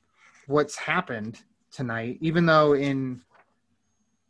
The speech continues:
Gordon was there at one of the events. And then, I don't know, it's just, it's, I'm curious to see where it's going next, because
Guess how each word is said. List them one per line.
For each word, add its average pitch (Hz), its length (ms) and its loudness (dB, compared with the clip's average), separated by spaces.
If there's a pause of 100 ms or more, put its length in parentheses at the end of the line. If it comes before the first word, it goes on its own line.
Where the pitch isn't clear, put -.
(1500)
Gordon 170 400 4
was 127 220 0
there 151 340 2
at 107 80 -6
one 131 160 -4
of 143 100 -2
the 127 140 -2
events. 113 720 -4 (840)
And 147 180 -4
then, 139 340 0
I 135 100 -4
don't 160 100 2
know, 156 140 4
it's 139 120 -6
just, 180 220 0
it's, - 420 -2 (240)
I'm 175 180 4
curious 220 440 4
to 202 80 -4
see 202 160 2
where 180 180 6
it's - 140 -2
going 143 600 0 (160)
next, 139 480 -4
because 127 680 -6